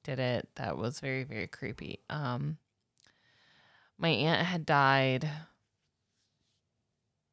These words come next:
and we, a friend of mine, we, um, I don't know, it, it was in the summertime. It was like,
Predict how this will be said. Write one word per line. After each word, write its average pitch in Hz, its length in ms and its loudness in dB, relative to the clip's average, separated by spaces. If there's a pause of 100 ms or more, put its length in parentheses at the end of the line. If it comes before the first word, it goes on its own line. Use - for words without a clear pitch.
(320)
and 131 920 2 (360)
we, 147 360 -2 (500)
a 156 60 -8
friend 151 320 -2
of 139 60 -4
mine, 139 500 -2 (880)
we, 85 380 -8 (100)
um, - 460 -12 (280)
I 196 60 -2
don't 208 100 2
know, 165 280 0 (100)
it, - 180 -6
it - 80 -2
was 208 160 0
in 220 80 0
the 214 80 0
summertime. 160 760 2
It 139 40 0
was 147 160 -2
like, 139 320 0